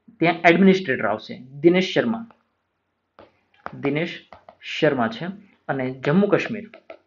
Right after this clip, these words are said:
જમ્મુ કાશ્મીરમાં, અ, લેફ્ટનન્ટ ગવર્નર મનોજ સિંહા, મનોજ સિંહા. ત્યાં સી એમ આવશે, but હાલમાં અવેલેબલ સી એમ નથી.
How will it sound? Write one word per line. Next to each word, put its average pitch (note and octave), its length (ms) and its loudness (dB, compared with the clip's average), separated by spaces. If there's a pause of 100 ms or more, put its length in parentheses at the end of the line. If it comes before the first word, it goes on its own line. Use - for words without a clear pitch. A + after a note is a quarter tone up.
(540)
જમ્મુ D#3+ 240 2
કાશ્મીરમાં, D3+ 680 -2 (320)
અ, C3 80 -6 (400)
લેફ્ટનન્ટ E3 400 4
ગવર્નર D3 360 6 (540)
મનોજ D#3 340 4
સિંહા, G#2 480 -6 (1500)
મનોજ D#3+ 200 2
સિંહા. B2+ 380 -4 (240)
ત્યાં E3 220 6
સી E3 280 0
એમ F#3 200 4
આવશે, D#3+ 260 2
but D#3+ 180 2 (100)
હાલમાં E3 520 2 (160)
અવેલેબલ C3+ 360 -4
સી C#3 220 -4
એમ G3+ 200 -2 (260)
નથી. A#2+ 420 -6